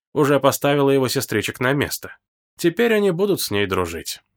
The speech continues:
"Давайте попьем чайку, девочки", скомандовала Зобейда и нажатием пары кнопок вызвала с кухни прислугу с чайным столиком. Изысканно сервированный чай подали в низких широких чайниках из белой глины.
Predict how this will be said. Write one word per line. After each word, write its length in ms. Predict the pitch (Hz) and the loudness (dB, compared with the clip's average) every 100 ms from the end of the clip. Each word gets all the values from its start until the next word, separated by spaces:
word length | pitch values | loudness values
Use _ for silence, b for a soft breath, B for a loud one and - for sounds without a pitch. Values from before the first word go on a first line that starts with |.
| _ | _
"Давайте 460 | 131 147 208 214 202 | 0 2 2 0 0
попьем 360 | 180 175 165 | 0 2 0
чайку, 360 | - 139 120 101 | 0 -2 0 0
девочки", 580 | 92 87 82 - 92 - | 0 -2 -2 -4 -4 -8
скомандовала 760 | - - 98 101 101 98 95 95 | -10 -2 0 2 2 2 0 0
Зобейда 580 | 92 92 165 180 165 151 _ _ | -2 -2 0 2 0 -2 _ _
и 120 | 160 | 0
нажатием 500 | 156 147 120 107 113 | 2 4 2 2 2
пары 240 | 113 113 113 | 4 2 2
кнопок 400 | 147 170 170 170 | 0 -2 -2 0
вызвала 400 | 196 175 175 165 | 0 2 2 2
с 80 | - | 0
кухни 300 | 208 196 175 | -4 -2 -2
прислугу 460 | 156 - 202 180 | -4 -2 0 0
с 80 | - | -2
чайным 380 | - 104 98 98 | 0 0 0 -4
столиком. 640 | - 95 87 85 90 85 _ - | -4 -4 -4 -8 -14 -14 _ 0
Изысканно 600 | 123 113 123 - 120 113 | 0 2 0 0 0 0
сервированный 680 | - 107 107 104 95 92 90 | 0 2 2 4 2 -2 -4
чай 400 | - 143 165 165 _ _ _ | 0 2 0 -4 _ _ _
подали 400 | - 185 180 175 | 0 2 4 4
в 100 | 160 | 4
низких 360 | 175 202 - 196 | 2 0 -2 -2
широких 420 | - 190 190 180 | 0 -2 -2 -4
чайниках 600 | - 135 147 147 160 - | 0 2 2 0 -2 -4
из 220 | - 165 | -2 -4
белой 300 | 107 104 101 | 2 4 4
глины. 400 | 95 92 82 80 | 2 -2 -4 -8